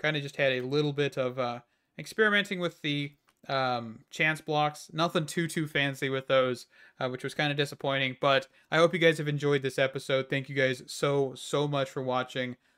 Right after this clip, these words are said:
I can't wait to see you guys in the next one. Also, we've started a, an S M P that, uh, me,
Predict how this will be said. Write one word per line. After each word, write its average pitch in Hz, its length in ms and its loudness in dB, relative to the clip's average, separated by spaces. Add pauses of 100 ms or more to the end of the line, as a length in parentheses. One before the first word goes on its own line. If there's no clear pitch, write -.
I - 60 -4
can't 156 300 0
wait 160 180 0
to 151 80 -10
see 160 140 -10
you 156 80 -6
guys 151 240 0
in 143 40 -8
the 139 60 -6
next 139 260 -4
one. 139 240 -4 (220)
Also, 151 420 4
we've 147 240 -2
started 147 540 2
a, 135 300 2
an 131 100 -4
S 147 260 0
M 147 140 -4
P 185 400 -4 (320)
that, 139 320 2
uh, 135 140 2
me, 147 560 -2